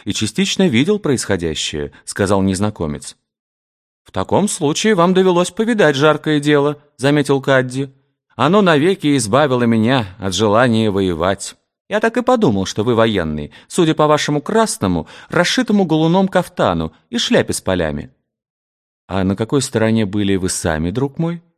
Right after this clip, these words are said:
продолжал любознательный незнакомец. «Ага, молодой человек», — отозвался Кадди с лукавым взглядом. Таковым, во всяком случае, этот взгляд казался ему самому. «Что же мне отвечать на этот вопрос, когда я не знаю, кто его задает?»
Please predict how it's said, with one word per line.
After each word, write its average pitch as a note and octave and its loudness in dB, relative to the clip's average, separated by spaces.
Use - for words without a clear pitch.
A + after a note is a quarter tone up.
продолжал D3+ 2
любознательный C#3+ 0
незнакомец. C3+ -2
«Ага, G#3 4
молодой A2 2
человек», — F#2 -2
отозвался G#2+ 0
Кадди F3 0
с - -4
лукавым D#3 2
взглядом. A#2+ 0
Таковым, B2+ 0
во G2+ 2
всяком A2+ 0
случае, C3+ 0
этот G#2+ -2
взгляд A2 -2
казался D3 0
ему D#3+ 0
самому. F3 -2
«Что - 0
же A3 2
мне A3+ 6
отвечать A3 0
на G3+ 0
этот G3+ -2
вопрос, G#3 0
когда A2+ 0
я A2+ 4
не A#2+ 2
знаю, A#2+ 2
кто B2+ 2
его A2 4
задает?» B2+ 0